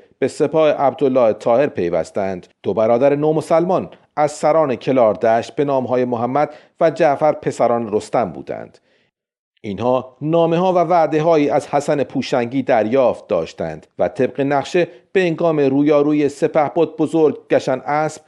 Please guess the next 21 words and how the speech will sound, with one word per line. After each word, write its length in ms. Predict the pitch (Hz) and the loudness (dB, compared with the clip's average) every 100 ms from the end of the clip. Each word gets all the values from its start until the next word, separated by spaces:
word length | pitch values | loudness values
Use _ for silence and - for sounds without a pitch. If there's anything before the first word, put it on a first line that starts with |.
| _ | _
و 80 | 151 | -2
سپاه 520 | 143 165 160 180 147 | 0 0 2 2 4
حسن 280 | 131 143 117 | 2 0 -2
پوشنگی 680 | 95 95 - 101 101 117 117 - - | -4 -8 -8 -8 -6 -6 -6 -8 -2
با 160 | 135 | 0
مردانشان 680 | 131 131 139 151 143 - 143 | 2 0 0 -2 -4 -4 -4
که 140 | 135 139 | 0 0
از 180 | 131 - | 0 -2
اهالی 420 | 139 135 147 147 | 0 0 0 -2
کوهستان‌های 640 | 143 151 139 151 135 143 147 | 0 0 0 -2 -2 0 0
رویان 380 | 139 170 143 92 _ - | 2 0 0 -4 _ -2
و 100 | 147 | 0
دماوند 680 | 160 151 135 131 143 104 - | 2 0 2 2 0 -2 -6
بودند 480 | 90 90 92 101 104 | -6 -4 -4 -4 -4
به 100 | 131 | -2
حسن 320 | 131 160 143 | -2 -2 -2
پیوستند 720 | - 90 82 - 92 80 73 _ | -2 -2 -2 -6 -10 -10 -12 _
و 80 | 131 | -6
شکست 420 | - 156 175 - | -4 -2 -2 -2
این 160 | 123 110 | -6 -6
سپهبد 580 | - - 123 107 156 | -4 -2 -2 0 -2